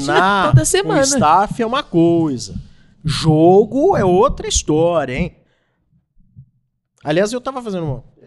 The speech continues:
Speaker 1: às vezes eu, via de regra, a gente até, não sei vocês, mas assim, às vezes a gente também na, na rádio cai numas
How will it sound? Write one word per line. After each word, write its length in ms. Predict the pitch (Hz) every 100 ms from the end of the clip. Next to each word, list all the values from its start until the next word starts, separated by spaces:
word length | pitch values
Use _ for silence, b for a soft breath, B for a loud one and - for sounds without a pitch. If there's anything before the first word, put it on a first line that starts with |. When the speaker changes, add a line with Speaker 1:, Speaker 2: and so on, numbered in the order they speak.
| _
Speaker 1:
às 140 | 165
vezes 160 | - - - - -
eu, 80 | -
via 160 | 170 220
de 80 |
regra, 320 | - 143 143 120
a 40 |
gente 200 | 139 143
até, 400 | 139 147 139 135 - _ _ B B B
não 100 | 143
sei 200 | 139 165
vocês, 420 | 147 117 - 143 127
mas 220 | 123 123
assim, 260 | 123 131 120
às 120 | 117
vezes 160 | 135
a 60 | 131
gente 280 | 123 123 -
também 260 | 127 127
na, 240 | 120 113 101
na 180 | 110 104
rádio 360 | 127 135 131
cai 160 | - 127
numas 340 | 123 120 -